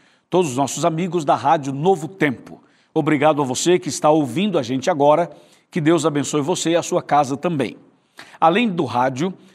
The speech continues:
nós estamos também na internet e, sobretudo, nas redes sociais. Se você colocar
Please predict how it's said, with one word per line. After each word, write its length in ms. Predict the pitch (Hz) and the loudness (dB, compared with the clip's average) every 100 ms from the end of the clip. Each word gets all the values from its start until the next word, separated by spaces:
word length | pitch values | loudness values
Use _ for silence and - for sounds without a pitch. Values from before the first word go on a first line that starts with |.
| - | -2
nós 220 | 160 165 | 0 0
estamos 360 | 156 - 175 - | -2 -4 -4 -2
também 300 | 131 139 156 | -2 0 0
na 80 | |
internet 640 | 151 156 208 156 143 143 143 | -2 -2 -2 0 0 -2 -6
e, 60 | |
sobretudo, 600 | 156 208 185 160 156 151 175 | -4 -2 -2 -2 -2 -2 -2
nas 200 | 151 113 | -2 -4
redes 180 | 123 | -4
sociais. 640 | - 110 165 170 101 - - _ _ _ - - | -6 -4 0 0 0 -10 -14 _ _ _ -20 -14
Se 120 | - | -6
você 460 | 151 143 - 180 180 | -2 -2 2 2 2
colocar 680 | 180 165 151 151 139 143 | 0 0 2 2 2 0